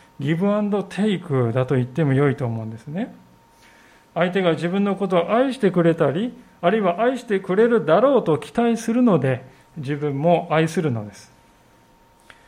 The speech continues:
あるいはまた、相手がひどいことではなく良いことをしてくれるから、こちらも良いことを返してあげる。それが当然ですよね。でも、神の愛は違うのだと。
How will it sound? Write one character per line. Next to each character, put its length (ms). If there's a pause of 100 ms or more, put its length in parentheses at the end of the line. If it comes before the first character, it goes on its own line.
(260)
あ 80
る 80
い 40
は 80
ま 120
た、 100
相 160
手 100
が 80
ひ 160
ど 120
い 60
こ 100
と 140
で 100
は 80
な 120
く 140
良 140
い 60
こ 140
と 100
を 60
し 100
て 80
く 120
れ 120
る 100
か 140
ら、 220 (220)
こ 100
ち 140
ら 120
も 380
良 160
い 80
こ 160
と 220
を 80
返 280
し 120
て 120
あ 100
げ 100
る。 100 (1400)
そ 100
れ 100
が 140
当 240
然 260
で 120
す 100
よ 120
ね。 240 (1700)
で 80
も、 120
神 340
の 120
愛 100
は 80
違 220
う 220
の 120
だ 80
と。 180